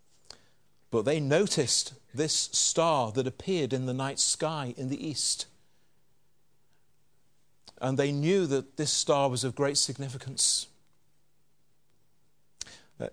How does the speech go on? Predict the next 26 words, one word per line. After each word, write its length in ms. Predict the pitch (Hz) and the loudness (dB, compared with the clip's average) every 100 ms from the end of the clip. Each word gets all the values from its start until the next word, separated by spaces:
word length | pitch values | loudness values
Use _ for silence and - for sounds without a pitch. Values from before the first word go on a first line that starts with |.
| - | -4
interestingly, 840 | 143 156 160 139 139 120 117 151 - - - - - - - - - - - - - - - - - - - - | -2 0 2 2 0 0 0 -2 -4 -20 -20 -20 -20 -20 -20 -20 -20 -20 -20 -20 -20 -20 -20 -20 -20 -20 -20 -20
the 160 | - 139 | -8 -4
text 400 | - - - - | 0 0 0 -2
of 80 | 147 | 0
Scripture 460 | - 160 - - | -2 -2 -2 -2
doesn't 480 | 123 - 214 208 151 - | -4 2 2 2 -4 -4
actually 380 | 151 - - 127 | -6 -4 -6 -2
say 400 | 113 - 165 127 | 0 0 0 0
that 200 | 113 123 | -2 -2
they 100 | 139 | -2
followed 640 | 131 - 180 208 131 107 104 123 | -4 -4 -2 2 0 -2 -8 -8
the 120 | 117 | 0
star 520 | - - 120 104 101 - | 0 2 -2 -2 -6 -14
from 440 | - - 143 160 156 | -18 -2 -2 0 -4
the 200 | 160 - | -4 -4
east. 460 | 151 - - - - _ _ _ _ _ _ _ - _ _ - _ _ _ - | -2 -2 -2 -4 -14 _ _ _ _ _ _ _ -20 _ _ -20 _ _ _ -14
It 100 | 117 | -2
just 240 | 147 151 | 0 2
says 220 | 165 147 | 2 2
they 100 | 160 | 2
saw 640 | 160 - - 202 202 135 101 | 2 2 4 4 4 2 0
a 140 | 127 | 0
star 540 | - - 135 117 104 - _ | 0 4 4 2 0 -8 _
in 200 | 147 131 | -4 -2
the 220 | 123 123 | -4 -4
east. 420 | 110 98 - - | -4 -2 -2 -2